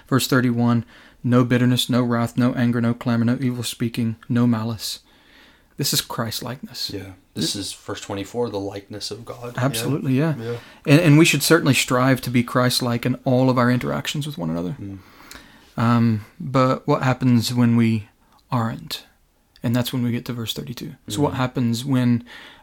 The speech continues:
Speaker 1: as people still possessing human fleshly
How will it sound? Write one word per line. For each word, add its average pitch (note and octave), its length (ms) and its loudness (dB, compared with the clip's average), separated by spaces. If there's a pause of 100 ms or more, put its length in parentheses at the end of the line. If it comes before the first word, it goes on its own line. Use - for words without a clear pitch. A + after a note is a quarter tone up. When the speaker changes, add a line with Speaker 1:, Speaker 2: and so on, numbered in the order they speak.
Speaker 1:
as B2+ 160 0
people B2+ 320 -2
still B2+ 320 -2
possessing A#2 800 -4 (500)
human A#2+ 460 0
fleshly A#2+ 800 -4